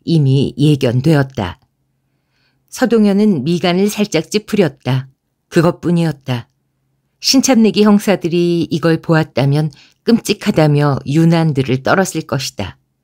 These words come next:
이미 삼십 년 남짓 형사로서 살아온 서동현의 입장에서는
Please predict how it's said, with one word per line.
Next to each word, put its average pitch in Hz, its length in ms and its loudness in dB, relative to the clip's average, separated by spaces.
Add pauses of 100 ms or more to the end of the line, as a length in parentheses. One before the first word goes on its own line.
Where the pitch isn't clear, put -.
(520)
이미 185 420 4
삼십 233 400 2
년 208 340 6
남짓 143 500 -2 (240)
형사로서 208 720 0
살아온 156 600 -2
서동현의 165 680 2
입장에서는 151 800 0